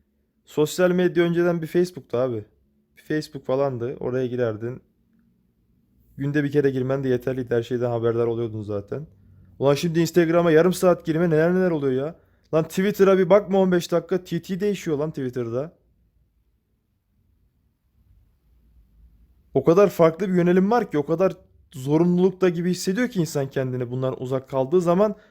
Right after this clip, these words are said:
bir şey de kaçırdığını zannediyor. fomo mu diyorlardı? Fear of, fear of missing out. Yani dışarıda kalma korkusu. Gündemden geri kalma korkusu.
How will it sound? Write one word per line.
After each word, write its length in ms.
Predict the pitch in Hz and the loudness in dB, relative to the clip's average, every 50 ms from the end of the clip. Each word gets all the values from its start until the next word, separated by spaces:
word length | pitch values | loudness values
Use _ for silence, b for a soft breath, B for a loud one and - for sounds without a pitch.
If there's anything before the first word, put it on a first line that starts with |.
| b b b b | b b b b
bir 60 | - | -8
şey 160 | - - 196 202 | -2 2 4 6
de 120 | 208 196 | 4 4
kaçırdığını 500 | - 156 156 - 180 170 156 175 190 180 | 2 -6 -6 -2 -2 0 0 0 0 2
zannediyor. 440 | 170 170 156 143 127 117 123 120 120 | 2 0 0 0 -2 -4 -4 -4 -6
fomo 320 | - - - 147 165 185 | -4 -4 -2 0 0 0
mu 140 | 185 170 131 | 0 0 0
diyorlardı? 380 | 131 127 123 120 117 113 110 113 | 0 0 0 0 -2 -4 -4 -10
Fear 280 | - - 156 156 147 | -10 -6 -4 -2 0
of, 320 | 147 151 147 135 - - - | 2 2 0 0 -4 -12 -10
fear 220 | - 156 160 151 | -4 -2 0 0
of 160 | 156 151 151 | 0 -2 -2
missing 340 | 143 139 135 - 151 143 131 | -4 -8 -8 -8 -6 -2 0
out. 320 | 131 123 117 104 - - _ _ _ _ _ _ _ - | 2 2 2 0 -2 -10 _ _ _ _ _ _ _ -12
Yani 140 | 123 123 123 | -12 -10 -10
dışarıda 400 | 127 - - 160 160 160 170 165 | -4 0 4 4 4 6 4 2
kalma 300 | 165 160 156 160 165 160 | 2 2 2 2 2 0
korkusu. 560 | - 147 143 131 - - - - 117 101 - _ _ _ _ _ _ _ _ _ _ _ _ - | 0 0 -2 -2 -4 -8 -14 -12 -10 -12 -12 _ _ _ _ _ _ _ _ _ _ _ _ -10
Gündemden 480 | 135 135 143 151 156 160 160 170 156 131 | -8 -4 0 0 0 0 0 -2 -2 0
geri 200 | 139 151 151 147 | 0 0 0 0
kalma 320 | - 147 147 151 156 151 | 0 -2 0 0 0 -2
korkusu. 520 | 151 143 131 120 - - - 120 110 - | 0 0 -2 -2 -2 -6 -8 -8 -8 -8